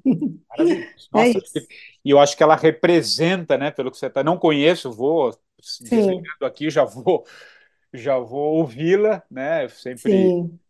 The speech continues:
Speaker 1: interessante.
Speaker 2: Eu já te mandei
Speaker 1: Chega pra
Speaker 2: ela,
Speaker 1: alguém.
Speaker 2: inclusive, antes
Speaker 1: É,
Speaker 2: de
Speaker 1: ah,
Speaker 2: começar, já tá com você. <laughs>
Speaker 1: que ótimo, que ótimo. E
Speaker 2: Tá.
Speaker 1: acho que ela representa bem um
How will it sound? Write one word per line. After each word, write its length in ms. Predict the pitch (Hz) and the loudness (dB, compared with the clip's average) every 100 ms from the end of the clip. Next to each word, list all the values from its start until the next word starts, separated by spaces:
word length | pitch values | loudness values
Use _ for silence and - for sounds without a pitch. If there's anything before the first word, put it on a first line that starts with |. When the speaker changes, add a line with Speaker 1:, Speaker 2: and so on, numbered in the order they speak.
| _ | _
Speaker 1:
interessante. 520 | - 123 117 - 135 | -10 -6 -6 -4 -2
Speaker 2:
Eu 60 | 147 | 2
já 100 | 226 | 2
te 120 | 294 | 4
mandei 380 | 285 359 262 262 | 4 6 6 4
Speaker 1:
Chega 100 | 269 | 4
pra 80 | 247 | 4
Speaker 2:
ela, 180 | 233 226 | 4 4
Speaker 1:
alguém. 140 | 214 | 0
Speaker 2:
inclusive, 480 | 220 190 214 202 196 | -4 -4 -4 -2 0
antes 240 | 196 - | 0 0
Speaker 1:
É, 20 | |
Speaker 2:
de 80 | 180 | -2
Speaker 1:
ah, 80 | 170 | 0
Speaker 2:
começar, 580 | 196 185 185 - 175 175 | 2 2 -2 -2 -4 -2
já 140 | 180 | -4
tá 160 | 175 190 | -2 0
com 180 | 190 214 | 0 2
você. 540 | 247 277 - 180 175 | 2 2 2 2 2
<laughs> 320 | 220 165 - | 0 -4 -4
Speaker 1:
que 60 | 139 | 2
ótimo, 680 | 131 147 - - - 104 107 117 - | 4 4 2 -6 -8 -8 -10 -10 -10
que 120 | 131 | -4
ótimo. 420 | 123 120 - 180 | -2 -2 0 2
E 40 | 143 | 2
Speaker 2:
Tá. 60 | |
Speaker 1:
acho 120 | 156 - | 0 0
que 60 | |
ela 120 | 156 151 | 2 4
representa 840 | 165 165 175 170 131 156 165 175 | 4 0 2 0 0 -2 0 -2
bem 400 | 147 143 151 170 | -2 -4 -4 -10
um 220 | 180 175 | -12 -14